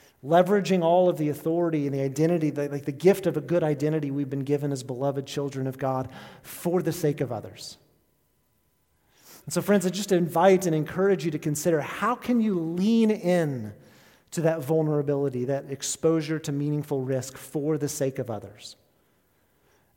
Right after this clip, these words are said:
How can you lean into that discomfort? Who are the people that, that God might be elevating in your life? That you should actively pursue them, prayerfully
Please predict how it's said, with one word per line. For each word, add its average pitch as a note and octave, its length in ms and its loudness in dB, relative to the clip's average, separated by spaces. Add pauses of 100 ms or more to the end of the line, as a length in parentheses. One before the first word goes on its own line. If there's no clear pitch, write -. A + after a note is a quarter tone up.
(120)
How D#3 160 -6
can B3 160 0
you G#3 120 2
lean F#3 360 2
into E3+ 380 -2
that D3+ 200 0
discomfort? D3 580 -4
Who A3 200 0
are C#4+ 80 0
the A3 80 -6
people F#3 520 -2
that, E3 260 -6 (320)
that D#3+ 140 -4
God F3 200 2
might F#3 220 2
be F3+ 180 -2
elevating E3 720 2
in D#3 100 0
your D3+ 160 0
life? D3+ 560 -2 (640)
That - 120 -14
you F3+ 80 -2
should E3 380 -4
actively F#3+ 640 0
pursue F#3+ 420 -2
them, C#3+ 240 0
prayerfully F3+ 800 -2